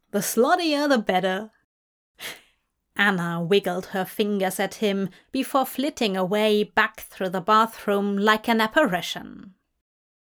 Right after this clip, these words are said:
Azzy carefully unpacked his suitcase. There was slutty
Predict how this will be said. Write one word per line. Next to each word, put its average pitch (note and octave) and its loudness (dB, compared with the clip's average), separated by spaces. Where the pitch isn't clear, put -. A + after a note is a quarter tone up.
Azzy F#3+ 0
carefully F#3 -4
unpacked G3+ -4
his F3 -6
suitcase. - -6
There G#3+ 4
was G#3 0
slutty A3 -4